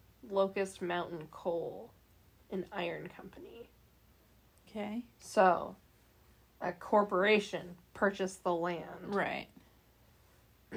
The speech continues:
Speaker 1: <clears throat> And Alexander Ray, a mining engineer, moved to Bull's Head. And he <laughs> began planning the town.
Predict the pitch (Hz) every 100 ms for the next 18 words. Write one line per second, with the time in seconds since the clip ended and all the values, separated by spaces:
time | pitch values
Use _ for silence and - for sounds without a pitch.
0 | - 285 277 262 311 - - _ _ -
1 | - 220 214 208 202 170 214 226 220 208
2 | 196 202 220 190 170 170 190 - _ _
3 | _ _ _ - _ - 202 208 202 180
4 | 175 185 180 180 185 190 208 - - _
5 | - _ _ _ - 202 196 185 139 185
6 | - - _ - - 185 180 165 160 -
7 | - 165 214 - - _ _ _ _ _
8 | _ _ _ _ _ _ _ - _ -
9 | 202 185 180 180 180 180 233 - _ _
10 | _ - 214 220 214 208 226 240 214 -
11 | 208 196 185 190 190 226 - - 202